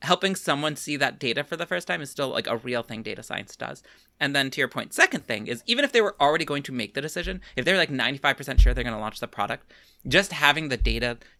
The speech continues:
being like, "Look, I have data that confirms that you already believed," giving people confidence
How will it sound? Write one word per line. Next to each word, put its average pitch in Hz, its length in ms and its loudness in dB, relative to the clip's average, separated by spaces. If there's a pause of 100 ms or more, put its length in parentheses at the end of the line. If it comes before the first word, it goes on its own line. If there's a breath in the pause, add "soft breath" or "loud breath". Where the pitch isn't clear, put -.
(100)
being 165 160 2
like, 165 140 -2
"Look, 262 180 4
I 147 100 10
have 165 240 2
data 135 240 4
that 131 280 0
confirms 135 460 0
that 147 100 0
you 131 100 0
already 123 200 4
believed," 117 480 -6 (520 soft breath)
giving 247 300 6 (160)
people 180 320 0
confidence 202 640 0